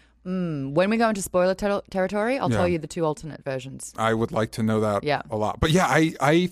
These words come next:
Speaker 2: I think I'd give it as an, an eight as well. I
Speaker 1: Yes.
Speaker 2: really, for the majority of the movie, I, I like the new additions.
Speaker 1: Yes.
Speaker 2: Uh, the, a lot of the new characters I really liked.
Speaker 1: Some inconsistencies with the character, and I think that's because they focused on some exposition a little bit more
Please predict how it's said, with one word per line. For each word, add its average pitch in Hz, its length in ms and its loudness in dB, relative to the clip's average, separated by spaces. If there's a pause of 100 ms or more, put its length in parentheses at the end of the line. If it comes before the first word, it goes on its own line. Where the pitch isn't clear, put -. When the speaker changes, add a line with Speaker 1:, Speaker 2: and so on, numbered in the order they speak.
(140)
Speaker 2:
I 156 140 4
think 165 200 -4
I'd 147 100 -2
give 147 140 -2
it 139 60 -2
as 131 120 0
an, 135 160 0
an 131 120 2
eight 135 140 2
as 123 120 0
well. 123 220 0
I 117 80 2
Speaker 1:
Yes. 117 140 2
Speaker 2:
really, 131 220 2
for - 140 0
the 127 80 4
majority 147 540 4
of 139 80 2
the 120 80 2
movie, 117 400 0 (520)
I, 120 240 -2
I 120 80 -6
like 110 260 -2
the 117 80 0
new 104 140 -2
additions. 131 600 -4 (240)
Speaker 1:
Yes. 107 160 4
Speaker 2:
Uh, 101 200 2
the, 104 300 0
a - 20 -4
lot 107 140 4
of 120 60 0
the 120 60 0
new 120 120 2
characters 117 400 -2
I 117 60 -2
really 117 240 0
liked. 123 340 -2
Speaker 1:
Some 392 220 0
inconsistencies 320 720 -2
with 302 100 -10
the 311 60 -4
character, 302 380 0
and 285 180 2
I 226 60 0
think 277 200 -4
that's 294 120 0
because - 260 -6
they 220 100 -2
focused 208 360 -4
on 190 120 -2
some 196 220 0
exposition 190 480 -4
a 180 60 -4
little 170 160 -4
bit 175 120 -4
more 165 320 0